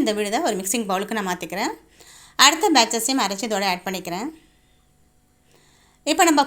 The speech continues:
பவுடர் பண்ணி வச்சிருக்க கடலைப்பருப்பை கொஞ்சம் கொஞ்சமா ஆட் பண்ணி இதோட மிக்ஸ் பண்ண போறோம். கடலைப்பருப்பு அதிகம் பயன்படுத்தினீங்கன்னா இந்த கோலா உருண்டையோட டேஸ்ட்டே மாறிடும். அதனால எந்த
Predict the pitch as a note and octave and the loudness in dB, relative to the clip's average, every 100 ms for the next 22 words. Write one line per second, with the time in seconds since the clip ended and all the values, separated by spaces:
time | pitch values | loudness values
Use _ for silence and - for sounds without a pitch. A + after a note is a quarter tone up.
0 | B3+ C4 D#4 F#4+ D4+ B3 G#3+ G#3 C4 B3+ | 4 4 4 0 0 0 -4 -8 -4 -2
1 | A3+ C4 C4 G#3+ G3 A#3+ E4 - - C4 | 0 -2 -2 -6 -4 -4 -6 -8 -2 0
2 | C#4 F4+ D#4+ A#3+ B3 A3+ G#3+ G3+ G#3+ C#4 | 2 0 0 0 0 0 -2 -8 -6 -4
3 | A3 A3+ G3+ - A3+ G#3+ F#3 A3+ E4 - | -4 -4 -6 -4 -6 -6 -6 -6 -8 -12
4 | _ _ _ _ - B3+ D4 G4 D4 A#3+ | _ _ _ _ 0 2 2 0 -2 -4
5 | - D#4 G#3+ A#3+ D4+ C#4 A3 A3+ G#3+ F#3 | 0 0 2 2 0 2 0 -2 -4 -6
6 | G3 F#3 G#3+ D4 - - G3+ - C4 D#4+ | -6 -6 -4 -6 -8 -10 -10 0 2 4
7 | D#4+ C#4 A3+ G3 F#3+ B3+ D#4 - C4 F#3 | 2 0 -4 -6 -2 0 0 0 -4 -4
8 | G3 G#3 C#4+ G#3 G3 A#3 C#4+ G#3 B3+ | -4 -4 -4 -4 -6 -4 -4 -2 0